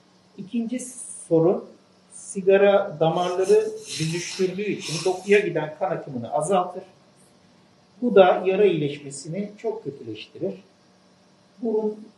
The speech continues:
e, ameliyatlarının, özellikle estetik ameliyatların neticesi yara iyileşmesiyle direkt birebir bağlı olduğu için sigara içen birisinin yara iyileşmesinde her türlü bozukluk bekleyebiliriz,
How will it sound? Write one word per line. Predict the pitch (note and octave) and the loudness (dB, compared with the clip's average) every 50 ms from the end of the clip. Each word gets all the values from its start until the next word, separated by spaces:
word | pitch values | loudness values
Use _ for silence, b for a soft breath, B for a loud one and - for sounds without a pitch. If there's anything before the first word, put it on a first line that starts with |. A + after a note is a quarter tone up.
| _ _ _ _ _ _ _ - C#3+ | _ _ _ _ _ _ _ -6 -4
e, | D3 D3+ D3+ | -4 -4 -2
ameliyatlarının, | - E3+ D#3+ F3+ F3+ F3 F3 F3 E3 E3 - - - D#3+ D3+ C#3 B2+ B2 B2 - - - - | -2 -4 -2 -2 -2 -2 0 0 0 0 -2 -6 -4 -4 -4 -2 -4 -6 -8 -8 -12 -10 -8
özellikle | D3+ C#3+ D#3 E3 E3 F#3+ G3 - - - D3+ | -8 -6 -2 0 0 0 0 -4 -6 -10 -10
estetik | D3 - - - - - - - E3+ | -10 -12 -14 -18 -20 -20 -14 -6 -4
ameliyatların | D3+ C#3+ C#3 C3 C3+ C3 B2+ - - C3 B2+ B2+ C3 D3 D#3+ | -4 -2 -2 -2 -4 -4 -6 -6 -8 -6 -4 -4 -4 -4 -6
neticesi | D#3 - - D#3 C#3 - C#3+ B2 - - C#3 D3 - - - _ _ - | -8 -8 -12 -14 -10 -10 -10 -10 -10 -10 -10 -10 -10 -10 -16 _ _ -4
yara | E3+ F#3+ F#3+ | -2 0 0
iyileşmesiyle | F#3+ F3+ E3 D#3+ D#3 - - D3 C#3 - - - C#3 C#3 D3 C#3+ D3+ - | 0 -2 -2 -4 -6 -8 -8 -14 -16 -16 -14 -16 -14 -12 -12 -12 -12 -8
direkt | G#3+ G#3 G3 - - - - | 0 2 2 2 2 -4 -6
birebir | G3+ F#3+ F3 D3+ D3 C3 B2 | -4 -4 -2 -2 -4 -4 -2
bağlı | C#3+ D#3 E3 E3 D#3+ D#3+ F3 | 2 4 4 4 4 2 -2
olduğu | E3+ D#3+ D#3 E3+ F3 D3 | -2 -4 -4 -4 -6 -6
için | B2 - - - - - | -6 -8 -12 -18 -20 -20
sigara | - - - G3 G3 G3 F3 | -20 -14 -4 2 2 4 4
içen | D#3 - - - C#3+ C3 B2+ C3 | 2 -2 -2 -2 -2 -2 -2 -2
birisinin | E3 F3+ F3 - - - B2+ A#2+ - - - - _ _ _ _ _ _ _ _ - F3 | -6 -8 -8 -8 -12 -12 -12 -12 -12 -14 -16 -20 _ _ _ _ _ _ _ _ -8 2
yara | G3 G#3+ G#3 G#3 G3 | 4 4 4 6 4
iyileşmesinde | F3+ D#3+ D3+ C#3+ C#3 - C3 B2+ - - C3+ C3 C3+ D#3 D#3+ D#3+ - | 4 4 4 2 -2 -4 -12 -12 -14 -14 -14 -8 -8 -8 -8 -6 -2
her | - A#3 A3+ G#3+ - - | 4 6 6 6 6 2
türlü | F3+ D#3+ D3+ D3 | 0 0 0 0
bozukluk | D3 C#3+ C#3+ - - - C3+ - - D#3 | -4 -6 -8 -10 -16 -20 -20 -16 -4 -4
bekleyebiliriz, | D#3+ D#3+ D#3 - E3+ E3 E3 D#3+ D#3+ D#3+ D#3+ D#3+ D#3+ D#3+ - | -4 -4 -4 -2 0 0 2 2 0 0 0 -2 -4 -6 -8